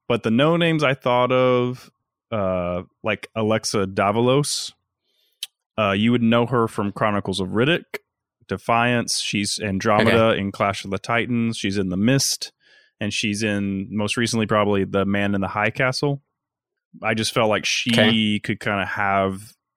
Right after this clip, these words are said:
Speaker 1: the range that we need to kinda play, uh, someone who's being attacked, but then someone who has strength to come back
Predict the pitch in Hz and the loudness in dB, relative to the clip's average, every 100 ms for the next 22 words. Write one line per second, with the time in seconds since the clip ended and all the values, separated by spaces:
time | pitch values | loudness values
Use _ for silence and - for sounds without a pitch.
0 | _ - 98 101 95 92 98 98 98 107 | _ -14 -6 -4 -4 -4 0 0 0 0
1 | 107 - 95 104 104 104 104 101 - 107 | 0 0 -2 0 -2 -2 -2 -4 -4 -4
2 | 98 - 104 95 92 90 _ _ _ _ | -4 -2 0 0 -2 -6 _ _ _ _
3 | _ - _ _ _ _ 110 90 85 82 | _ -20 _ _ _ _ -6 -4 -4 -6
4 | 90 104 _ _ _ - 123 110 101 104 | -8 -12 _ _ _ -4 0 0 0 -2
5 | 95 - 95 85 - 120 110 101 - 104 | -4 -4 -4 -6 -4 0 0 -2 -8 -4
6 | 104 101 - 101 98 95 101 98 95 87 | -4 -4 -2 -2 -2 -4 -4 -2 -2 -4
7 | 90 - - - 104 92 - - 95 113 | -6 -10 -10 -4 -4 -4 -10 -10 -8 -6
8 | 95 90 95 92 - | -6 -4 -4 -4 -8